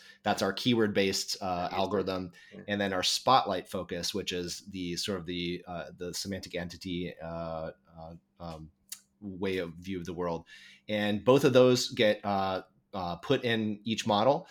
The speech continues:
Speaker 1: and both of those go through the same particle swarm optimization. They get calibrated the same way. So we can see in every single search engine result page which ones, uh, are more important than the others. And,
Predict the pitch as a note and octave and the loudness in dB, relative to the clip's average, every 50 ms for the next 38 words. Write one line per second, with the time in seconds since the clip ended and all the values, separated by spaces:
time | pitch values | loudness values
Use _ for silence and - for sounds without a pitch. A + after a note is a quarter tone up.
0 | - - - _ - F2+ F2 A2+ A#2 A#2 A#2+ G#2+ A#2 A2+ A2+ A2 G#2 - A2 A2+ | -20 -20 -20 _ -12 0 4 4 4 4 2 2 4 4 4 2 2 2 2 2
1 | G#2+ - A#2 A2 G#2 - - A#2 A2+ A2+ G#2+ - A2+ A2+ A2 A2+ A2+ A2 - - | 2 0 -2 -2 -2 0 2 2 2 2 0 0 0 0 0 0 0 0 0 0
2 | A#2+ A2+ A2 G#2 G#2 - A2+ A2 G#2 G2+ A2 G#2+ A2 A2 - B2 A#2 A2+ A2 A2 | 0 0 2 0 0 0 -2 -2 -2 0 2 2 2 2 2 2 2 0 0 -2
3 | G#2 E2+ F#2+ G2 F#2+ F#2+ F#2+ F#2+ F#2+ - G#2+ G2+ G#2+ - - - A2+ G#2+ A2 A2+ | -6 -4 -4 -4 -2 -2 -4 -6 -8 -12 -8 -6 -6 -6 -4 -2 2 2 2 4
4 | G#2+ A#2 A2 A2+ A2+ G#2+ G#2+ G#2 - - A2+ A2 G#2+ G2+ G#2+ G#2+ A2 A2 A2+ A2 | 4 4 4 4 2 0 0 -2 0 0 0 0 0 0 0 2 2 2 0 0
5 | - G2+ F#2+ F2+ F2+ F2 - - - - _ - A2+ A2+ C3 A2 G#2 - - E3+ | 0 -2 -2 -2 -2 -4 -8 -14 -20 -18 _ -4 -2 0 0 0 0 0 2 2
6 | F3+ E3+ D3+ C3 A#2+ A#2+ B2 C3 B2+ B2 - C3 A#2+ A2+ - - B2+ A#2 A2 A#2 | 4 4 4 4 4 4 4 4 2 2 0 0 0 0 2 2 2 2 2 0
7 | A2 G#2 G2+ G2 A2+ A#2+ B2+ - - G#2+ G2 F#2+ F#2+ E2+ G2 F#2 G2+ A2 A2 - | -2 -2 0 2 4 4 2 2 0 0 0 0 0 -2 -4 -4 -2 -2 -2 0
8 | - A2 G#2 G2+ F#2+ F#2 F2+ - - - G#2 G2 F#2+ F#2 - - G2+ G2 G2 G#2 | 0 0 0 0 -2 -4 -6 -8 -8 -4 -4 -2 -2 -2 -2 -2 -2 -2 -2 -2
9 | G#2+ A2+ B2 A#2+ A2+ A2 - - B2+ - G#2+ G2+ G2+ G2 F#2 F#2+ G#2+ A#2+ A#2 G2+ | 0 0 0 0 0 -2 -2 -2 -4 -2 -2 -4 -4 -4 -4 0 0 2 2 4
10 | F2+ F2+ F2 - - - - - - - - _ _ - G#2 G#2 G2+ G2+ G2+ G2 | 2 2 0 -2 -6 -10 -18 -20 -20 -20 -20 _ _ -4 -2 0 0 0 0 -2
11 | F#2 - | -4 -8